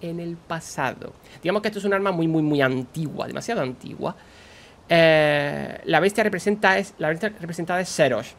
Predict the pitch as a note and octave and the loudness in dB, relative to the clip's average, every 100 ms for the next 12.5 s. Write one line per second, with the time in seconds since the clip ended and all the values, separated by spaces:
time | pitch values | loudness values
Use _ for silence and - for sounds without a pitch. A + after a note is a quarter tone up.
0 | - - - - D#3 D3 G#3 G#3 G3+ F#3 | -20 -20 -20 -4 0 2 2 2 0 0
1 | F3 E3+ G3+ G3+ D#3+ C#3 E3+ E3+ E3+ C#3 | -4 -2 0 0 -2 -4 -2 -2 0 -2
2 | B2+ C3 C#3 C#3+ D3+ C#3 C3 B2+ B2 G#2+ | -2 -2 -4 -4 -6 -4 -2 2 2 0
3 | - - - - - - A#3 F#3 F#3 - | -8 -12 -20 -20 -18 4 6 6 4 -2
4 | - - E3+ G#3+ G#3+ G#3 F#3+ E3+ D#3+ A3+ | -8 -2 2 4 6 6 6 4 4 4
5 | B3 F3 D3+ C#3 D3 C#3 C3+ B2+ C3+ C3 | 2 4 4 4 4 6 4 2 -2 -2
6 | C#3+ C3+ C#3 D#3 G#3 A3+ A#3 G#3+ F3 E3+ | -2 -2 2 4 4 4 2 0 0 4
7 | A3 D#3 - - G3+ E3 - - - E3+ | 4 2 -6 0 0 0 -8 -14 -8 -6
8 | - E3+ F3+ F3+ F#3+ - D#3 C#3 C3+ D3 | -4 -2 0 -2 -4 -8 -4 -4 -4 -4
9 | E3+ F3 D#3+ - - - - F3+ G3+ F#3+ | -2 -2 -2 -4 -12 -18 -2 -2 2 2
10 | D#3 D3+ E3+ A3+ E3 C3+ B2+ - - - | 4 2 2 2 2 0 0 -4 -20 -6
11 | E3 E3+ D3 D3+ C#3 F#3+ F#3 F3+ F3+ F3 | 4 4 4 0 0 0 0 -2 -4 -6
12 | F3+ F3 E3 E3+ - | -2 0 0 -2 -8